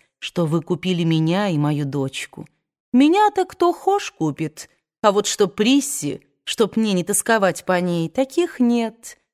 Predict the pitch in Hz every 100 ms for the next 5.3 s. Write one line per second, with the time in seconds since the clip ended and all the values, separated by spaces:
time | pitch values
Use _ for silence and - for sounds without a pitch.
0 | _ - 202 208 185 285 269 156 156 151
1 | 139 202 208 156 - 143 151 135 135 135
2 | 131 131 - _ _ _ 190 190 208 180
3 | 202 214 196 160 208 214 208 - 175 165
4 | 165 - 175 - 160 151 180 - 160 170
5 | 208 202